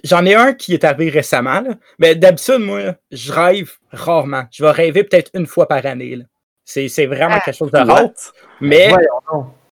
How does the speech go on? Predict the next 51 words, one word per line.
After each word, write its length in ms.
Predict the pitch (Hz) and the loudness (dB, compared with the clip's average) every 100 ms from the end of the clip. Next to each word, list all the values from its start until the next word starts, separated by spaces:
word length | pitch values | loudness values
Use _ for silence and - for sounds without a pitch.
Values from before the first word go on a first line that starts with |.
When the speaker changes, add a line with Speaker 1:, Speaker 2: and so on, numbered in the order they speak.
| - 151 | -16 -12
Speaker 1:
c'est, 360 | - - 175 165 | -6 -2 -2 -4
c'est 240 | - 175 | -4 -4
deux, 440 | 139 190 226 226 - - 147 - | -2 -2 -2 -4 -10 -18 -18 -8
dans 100 | 160 | -2
les 80 | 165 | -2
trois 220 | - 220 | 0 0
dernières 400 | 208 180 170 151 | 2 2 2 0
nuits, 240 | 143 170 233 | -2 -8 -8
j'ai 180 | 180 165 | -2 -2
rêvé 420 | 147 151 135 175 | 0 -2 0 -2
deux 300 | 139 170 190 | 0 0 0
fois. 240 | 170 156 143 _ | -2 -6 -8 _
Il 60 | 151 | -8
y 40 | |
a 20 | |
deux 220 | 143 180 202 | -6 -4 -4
nuits 140 | 202 | -6
que 60 | 160 | -6
j'ai 160 | 151 | -4
rêvé, 340 | 147 135 127 180 | -2 -2 -2 -8
c'est 240 | - 123 _ | -10 -16 _
quelque 160 | 147 - | -4 -2
chose 160 | 175 | -2
de 100 | 143 | 0
très 220 | 131 160 | 0 0
rare 240 | 139 143 160 | 2 2 0
pour 200 | 139 117 | -4 -12
moi. 220 | 117 175 - _ _ _ _ | -12 -14 -16 _ _ _ _
Puis, 420 | - - 180 208 - | -14 -6 -6 -6 -4
euh, 260 | 143 135 131 - | 0 0 0 -6
il 60 | |
y 60 | 143 | -4
en 100 | 147 | 0
a 120 | 160 | 0
un 60 | 208 | 0
qui 100 | - | -2
était 200 | 139 131 | -4 -4
tellement 300 | - 165 208 | -2 -2 -2
étrange, 520 | 180 120 - 147 170 - | -4 -4 -6 -8 -8 -4
mais 100 | 139 | -4
je 100 | 165 | 2
me 60 | |
rappelle 240 | 151 151 156 | 2 2 -4
juste 220 | 208 180 | -6 -10
d'une 140 | 151 123 | -10 -12
partie. 420 | 147 - 233 240 _ _ | -14 -14 -16 -16 _ _
J'étais, 480 | - - 165 180 - - | -16 -2 2 2 -2 -8
euh, 180 | 135 123 | -6 -4
à 80 | 147 | -4
ma 160 | 143 131 | -2 -2
job, 300 | 120 147 | -2 -2